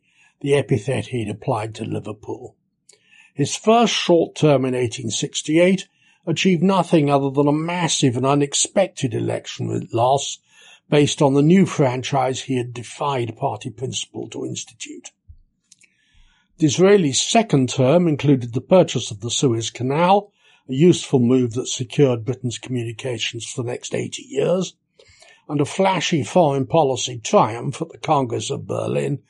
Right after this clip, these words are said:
that gained Cyprus but not much else. His colonial policy led to British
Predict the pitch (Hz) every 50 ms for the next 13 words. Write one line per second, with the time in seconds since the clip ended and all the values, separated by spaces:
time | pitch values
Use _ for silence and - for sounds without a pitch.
0 | _ _ _ _ _ _ _ 175 170 143 143 143 139 135 131 - - - 156 151
1 | 131 110 - 131 123 - - - 147 135 - 127 123 120 117 113 117 110 - 139
2 | - 101 - - - - - - - _ _ _ _ _ _ _ - _ _ _
3 | _ _ _ _ _ _ _ 170 151 - - - 170 175 196 226 226 226 196 175
4 | 156 165 - 165 156 139 143 131 - - 151 143 139 147 143 135 117 - 139 135
5 | 139 147 131 143 127 117 -